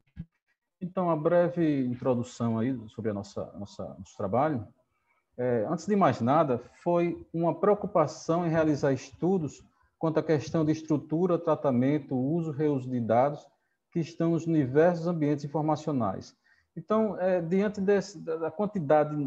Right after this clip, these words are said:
de dados que, que a, a, a ciência da informação ela, ela, ela tem a missão de, de, de observar a partir da, da, do apoio da tecnologia da informação, então,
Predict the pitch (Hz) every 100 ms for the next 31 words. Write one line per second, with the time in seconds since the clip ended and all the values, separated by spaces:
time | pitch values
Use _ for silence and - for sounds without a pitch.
0 | 139 - 143 143 127 123 120 120 - 127
1 | 123 113 - _ _ _ _ _ - 131
2 | 123 98 85 - 123 117 117 131 - _
3 | _ _ - 117 - 151 156 147 135 139
4 | 135 127 120 117 117 113 - 120 120 127
5 | 123 113 - - 165 165 156 - - 127
6 | 120 113 117 113 107 - - - 123 135
7 | 123 - 131 101 104 101 90 - - 127
8 | 139 139 147 151 151 - - _ 123 127
9 | 127 123 110 - _ _ _ 120 127 131
10 | 117 90 69 139 143 _ _ - 139 160
11 | 143 - 131 123 117 120 123 123 143 139
12 | 143 131 117 117 120 120 120 123 120 -
13 | 160 170 147 143 160 175 170